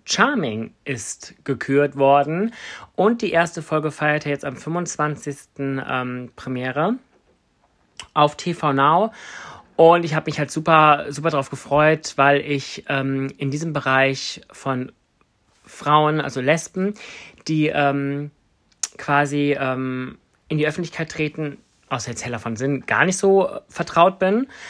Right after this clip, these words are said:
Ich hab zwar lesbische Freundinnen, ähm, und hab meine sehr recht gute Freundin gehabt, mit der hab ich halt auch nicht mehr so viel Kontakt, kenne aber auch Lesben und, ähm,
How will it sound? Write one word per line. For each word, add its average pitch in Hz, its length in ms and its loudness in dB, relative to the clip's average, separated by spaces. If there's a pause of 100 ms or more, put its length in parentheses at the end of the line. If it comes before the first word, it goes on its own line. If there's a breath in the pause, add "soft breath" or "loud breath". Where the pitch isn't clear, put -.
(140 loud breath)
Ich 139 160 -6
hab - 160 -4
zwar 143 320 4
lesbische 135 460 -4
Freundinnen, 135 840 -2 (220)
ähm, 160 580 0 (120)
und 135 140 -10
hab 135 140 -6
meine 131 320 -4
sehr 131 340 -4
recht 131 200 -8
gute 190 240 -6
Freundin 180 400 0
gehabt, 165 280 -4
mit 147 120 -6
der 139 60 -2
hab 123 60 -6
ich 131 60 -10
halt 120 100 -10
auch 160 80 -2
nicht 190 160 -6
mehr 180 60 -6
so 170 80 -8
viel - 140 -14
Kontakt, 160 380 -8 (580 loud breath)
kenne 214 240 6
aber 202 160 4
auch 190 160 -2
Lesben 170 500 -4
und, 147 460 -4
ähm, 135 240 -8